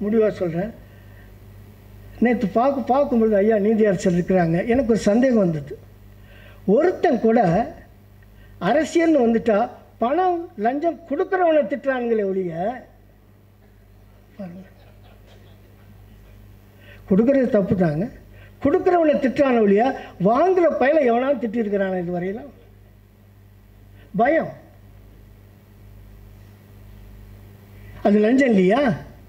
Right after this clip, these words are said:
ஆனா அரசாங்கத்துல போய் பணத்தை கொடுத்தா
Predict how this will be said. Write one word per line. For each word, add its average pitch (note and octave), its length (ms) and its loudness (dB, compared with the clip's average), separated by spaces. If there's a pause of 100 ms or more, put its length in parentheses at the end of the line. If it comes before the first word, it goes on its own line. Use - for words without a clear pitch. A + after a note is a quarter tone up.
(440)
ஆனா A3+ 180 2 (1600)
அரசாங்கத்துல C4+ 640 2 (120)
போய் G#3+ 220 4 (840)
பணத்தை D4 360 2
கொடுத்தா G#3 320 0